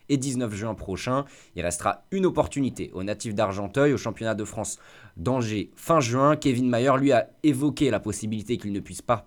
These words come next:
participer à ces J O sans vraiment y croire. Il a déclaré vouloir croire à ses chances de qualification.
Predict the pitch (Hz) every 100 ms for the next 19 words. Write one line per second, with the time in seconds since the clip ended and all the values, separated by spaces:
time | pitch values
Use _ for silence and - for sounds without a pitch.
0 | - 113 - - 113 110 - 104 90 110
1 | 143 143 - _ - 113 101 107 98 87
2 | - 104 113 82 73 80 85 90 104 82
3 | 90 - - 165 175 - - 107 90 -
4 | 135 - - - _ - 87 170 - 92
5 | 117 -